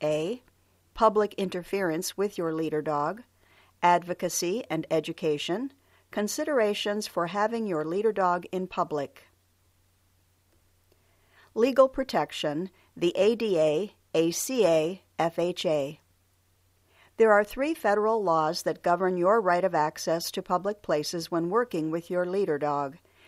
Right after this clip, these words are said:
The Americans with Disabilities Act, A D A,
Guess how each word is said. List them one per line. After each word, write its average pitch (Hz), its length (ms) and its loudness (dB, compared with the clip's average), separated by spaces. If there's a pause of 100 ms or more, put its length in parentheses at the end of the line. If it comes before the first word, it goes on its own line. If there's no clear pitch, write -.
(180)
The 165 100 2
Americans 208 720 2
with 160 200 -4
Disabilities 180 840 0
Act, 156 460 -2 (200)
A 170 160 4
D 170 240 2
A, 147 320 0